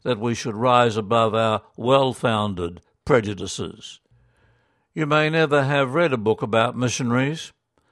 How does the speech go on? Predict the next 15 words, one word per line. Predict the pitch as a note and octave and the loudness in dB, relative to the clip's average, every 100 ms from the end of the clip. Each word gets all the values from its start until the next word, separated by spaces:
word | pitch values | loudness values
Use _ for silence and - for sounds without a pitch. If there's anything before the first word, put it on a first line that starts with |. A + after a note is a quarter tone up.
| - | -2
Try | G#3 G3 E3 | 4 6 6
this | D#3 D3 F#3 | 2 -2 0
one, | C3+ G2 E2+ E2+ _ _ _ - | 0 0 -6 -14 _ _ _ -8
and | G#2+ A2+ | 0 2
I | B2+ | 2
will | B2 B2 | 2 0
be | G#2+ A2+ | -2 -4
surprised | - G#2+ D#3 C3+ A#2+ - | -6 0 4 6 4 0
if | A2+ | -6
you | B2 A2+ | -4 0
don't | C3 C3+ - | 0 0 -2
find | C#3 B2+ B2 | -2 0 -2
it | G#2+ - | -4 0
fascinating | D#3+ - A#2+ A#2+ A#2+ A#2+ A#2+ - _ - | 0 0 -2 0 0 -2 -4 -6 _ -6
and | B2+ B2+ | -2 0